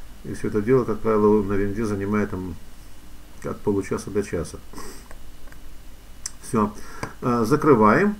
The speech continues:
Э, и теперь следующую часть ролика мы посмотрим, э, уже,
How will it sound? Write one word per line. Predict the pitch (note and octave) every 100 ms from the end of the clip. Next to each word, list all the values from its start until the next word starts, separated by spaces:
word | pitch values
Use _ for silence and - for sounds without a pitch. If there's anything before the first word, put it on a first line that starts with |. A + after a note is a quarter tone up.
| -
Э, | - B2 A#2+
и | B2+
теперь | C#3 D#3 D3
следующую | - D3+ C3 -
часть | - C#3
ролика | F3 G#3+ G#3+ F#3+
мы | D3 F#3
посмотрим, | G3 C3+ C#3+ E3+ D#3+ D#3+ -
э, | B2 A2+
уже, | B2+ G#2+ C3 F3